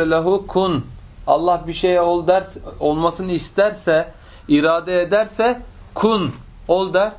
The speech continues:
feyakun. O da oluverir. Yani Allah Azze ve Celle'nin Meryem'e attığı söz kun, ol sözüdür.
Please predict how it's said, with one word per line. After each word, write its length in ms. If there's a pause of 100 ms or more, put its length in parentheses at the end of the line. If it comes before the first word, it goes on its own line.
(260)
feyakun. 560 (300)
O 180
da 40
oluverir. 540 (340)
Yani 200
Allah 280
Azze 320
ve 100
Celle'nin 380
Meryem'e 400
attığı 560
söz 380 (260)
kun, 380 (440)
ol 180
sözüdür. 580